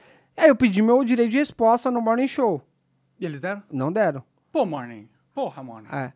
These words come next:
Speaker 1: Só que eles falaram que ela não citou meu nome.
Speaker 2: Ah, não.
Speaker 1: Ninguém citou meu nome, só
Speaker 2: Ah.
Speaker 1: que você colocava no Google lá, é, "Tabata Amaral comediante", tá lá minha foto no palco, assim, com cara de trouxa, assim, ó. Tipo, mano, óbvio.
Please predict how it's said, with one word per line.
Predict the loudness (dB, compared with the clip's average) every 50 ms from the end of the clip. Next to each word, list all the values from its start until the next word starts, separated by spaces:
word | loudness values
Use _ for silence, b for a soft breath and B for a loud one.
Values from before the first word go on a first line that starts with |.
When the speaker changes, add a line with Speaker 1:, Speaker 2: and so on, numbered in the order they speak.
| _ _
Speaker 1:
Só | -2 0 0 2
que | 2 2
eles | 0 2
falaram | 2 2 4 4 2 2
que | 0 -4 -4 -6 -6 -6
ela | -4 -2 0 0 2
não | 2 0 0 0
citou | -2 -4 -6 -4 -4 -4 -4 -2
meu | -2 -2
nome. | 0 0 0 -2 -4 -6 -6 2 8
Speaker 2:
Ah, | 10 10 10 10 8 6
não. | 4 2 0 0 0
Speaker 1:
Ninguém | -2 0 0 2 2 2 2 2
citou | 0 -2 -2 -2 -2
meu | 0 0 0
nome, | 2 2 4 4 2 2 0 2
só | 2 0
Speaker 2:
Ah. | 0
Speaker 1:
que | 0 -4
você | -4 0 2
colocava | 4 2 4 4 4 4 6 6 6
no | 6 4
Google | 6 6 8 10 10 12
lá, | 12 12 10 8 b b b b b -10 -8 -2
é, | 0 2 6
"Tabata | 6 8 10 10 8 8
Amaral | 8 8 10 10 10 10
comediante", | 8 8 6 6 6 8 8 8 8 6 6 6
tá | 8 10
lá | 10 8
minha | 8 6 2 2
foto | 2 2 2 2 2 -2
no | -6 -8
palco, | -4 -2 0 0 0 -2
assim, | -4 -8 -8 -4
com | -2
cara | -2 -2 -2
de | -2 -4 -6 -8 -8
trouxa, | -6 -4 -2 -2 -2 -2 -4 -6
assim, | -8 -6 -4
ó. | -4 -4
Tipo, | -4 -8 -12 -14 -6
mano, | -2 0 0 0 0 -2 -4 -6 -8 b b b b b
óbvio. | 4 6 8 8 6 6 2 -2 -4 -6 -6